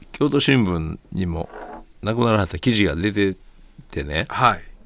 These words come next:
Speaker 1: で、その日に、あの、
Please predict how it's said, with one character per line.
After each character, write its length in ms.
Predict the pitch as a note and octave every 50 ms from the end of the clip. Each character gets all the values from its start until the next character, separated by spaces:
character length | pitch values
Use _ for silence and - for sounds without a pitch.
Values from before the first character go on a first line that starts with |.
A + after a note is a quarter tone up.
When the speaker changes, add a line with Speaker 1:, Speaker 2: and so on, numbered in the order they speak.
| - - - - - - - - - - - - - - - - - - - -
Speaker 1:
で、 120 | - G#2+ G#2+
そ 160 | - - C#3
の 320 | C#3 C3+ C3+ C3+ - - - - - - - - - - _ _ - - - - -
日 180 | - - B2 B2
に、 260 | A2+ G#2 F#2 E2+ E2 - - - - - - - - - - - - - - - - - - - - _ _ - - _ _ - - - - - - - - - - - - - _ - - _ - - - _ _ _ _ _ _ - - - - _ - - - - - - - - - - - -
あ 120 | - - F2+
の、 160 | E2 E2